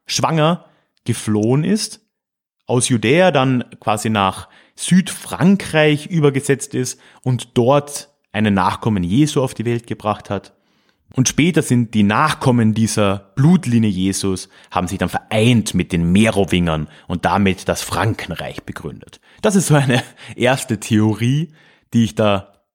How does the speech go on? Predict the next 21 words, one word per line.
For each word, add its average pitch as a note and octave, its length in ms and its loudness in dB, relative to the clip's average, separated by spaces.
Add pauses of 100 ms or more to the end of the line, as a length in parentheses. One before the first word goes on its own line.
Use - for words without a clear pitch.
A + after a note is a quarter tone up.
(160)
aufgreife, C3+ 680 2
gleich G#2 200 0
in G#2 80 -4
Kapitel - 440 -8
eins A#2+ 340 2
des D3 180 -4
Hörbuchs. D3+ 480 0 (400)
Wie E3 120 4
gesagt, D3 360 0
insgesamt E3+ 760 2
sind B2+ 180 -2
es - 240 -6
acht - 320 -4
Episoden, F#3+ 920 0 (140)
acht - 320 -6
Kapitel, E3+ 600 0 (400)
wo F#3+ 140 2
ich G#3+ 140 0
mir F3 200 2
Mythen, D3+ 760 2 (100)
Legenden A#2+ 960 -2